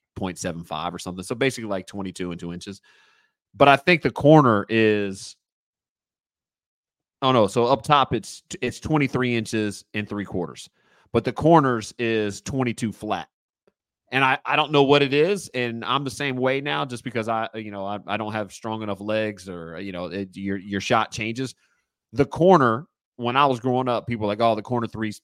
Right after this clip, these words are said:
bad." Now the corner three is, like, where you wanna be. I don't know because it's, it's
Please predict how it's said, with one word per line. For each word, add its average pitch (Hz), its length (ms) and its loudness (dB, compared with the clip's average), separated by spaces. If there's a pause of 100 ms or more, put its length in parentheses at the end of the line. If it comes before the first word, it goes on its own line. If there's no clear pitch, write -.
(120)
bad." 98 400 -12 (400)
Now 196 260 6
the 220 80 6
corner 156 300 2
three 139 320 -2
is, 107 100 -6
like, 113 160 -4
where 131 160 0
you 123 160 2
wanna 120 240 -2
be. 117 260 -2
I 107 120 -4
don't 120 100 -4
know 113 120 -4
because 107 300 -14
it's, - 240 -18
it's - 440 -18